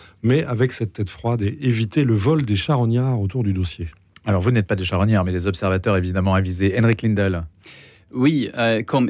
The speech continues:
Speaker 3: chaque fois, après, euh, ces attentats ou ces, euh, assassinats, euh, dont on cherche à comprendre les raisons,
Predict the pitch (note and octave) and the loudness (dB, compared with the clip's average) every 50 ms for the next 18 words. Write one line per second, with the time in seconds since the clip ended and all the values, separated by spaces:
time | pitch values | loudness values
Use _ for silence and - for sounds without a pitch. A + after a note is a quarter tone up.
0 | - A2 - - B2+ - - - - C#3+ C#3+ - - - A2 G#2 - - B2+ A#2+ | -2 -4 -4 -4 -4 -4 -6 -4 -2 0 0 0 0 0 -2 -4 -2 -2 0 0
1 | A2+ G#2 F#2+ F#2 F2+ F2 - - - G#2+ F#2+ - G#2 G2 F#2+ - G#2 F#2+ F2 - | 2 2 0 0 -2 -4 -6 -4 -2 -2 0 0 -2 -2 -2 0 -2 -2 -2 -2
2 | G#2+ G#2 A2 A2 A2 G#2 F#2+ F2+ F#2 F2 - - - G2+ F#2+ F#2 F2 F2 E2+ E2 | -2 0 2 2 2 2 2 0 0 -4 -4 -4 -2 0 0 2 2 0 0 0
3 | D#2+ D#2 - - - F#2+ F2+ E2+ D#2+ - - - F2 - G#2+ G2+ A2+ G#2+ - - | -2 -4 -6 -8 -6 -4 -4 -4 -6 -8 -8 -8 -6 -4 -2 0 0 0 0 0
4 | A2 F#2+ - - G#2 F#2+ G2 G2+ A2 A#2 A#2+ A2 F#2 F2+ E2+ - F#2 E2 G#2+ - | -2 -2 0 2 2 4 4 4 4 2 2 0 0 -2 -4 -6 -8 -8 -6 -6
5 | - G2+ F2+ - F2 - F2+ - - G2 F#2 F2+ G2 E2+ F2+ F2+ F2+ F#2+ F#2 F2+ | -4 -6 -6 -6 -8 -10 -10 -4 -2 -2 -2 0 -2 -2 -2 0 0 0 0 2
6 | A2 A#2 B2 C3 C#3 | 2 4 4 4 2